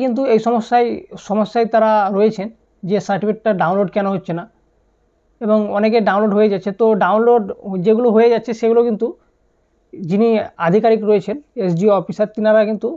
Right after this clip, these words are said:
এই সাইন করে দিয়েছেন, ওই জন্য কিন্তু ডাউনলোড হচ্ছে। সাইন না করলে কিন্তু আপনার সার্টিফিকেটটি আপনি ডাউনলোড করতে পারবেন না। তো এই ইনভ্যালিড বা আপনার no record data found যেগুলো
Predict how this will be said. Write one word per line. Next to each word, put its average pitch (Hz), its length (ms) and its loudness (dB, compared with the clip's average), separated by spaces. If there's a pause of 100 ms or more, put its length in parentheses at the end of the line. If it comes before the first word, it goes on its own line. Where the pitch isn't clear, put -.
(160)
এই 190 60 -6 (220)
সাইন 202 200 -2 (100)
করে 220 180 4
দিয়েছেন, 214 280 0
ওই 208 80 -4
জন্য 214 180 0
কিন্তু 208 200 -2
ডাউনলোড 185 280 -2
হচ্ছে। 196 160 -4 (100)
সাইন 208 180 -2 (100)
না 202 120 0
করলে 214 220 2
কিন্তু 208 220 -4
আপনার 196 240 -2
সার্টিফিকেটটি 196 460 -4
আপনি 202 120 -6 (380)
ডাউনলোড 185 360 -2
করতে 190 220 -4
পারবেন 165 260 0
না। 214 60 -14 (880)
তো 226 80 4 (300)
এই 226 60 2 (140)
ইনভ্যালিড 226 400 2 (460)
বা 208 120 2 (260)
আপনার 214 240 0 (880)
no 190 180 -2 (100)
record 220 320 0
data 208 180 0 (100)
found 208 220 -2
যেগুলো 214 180 2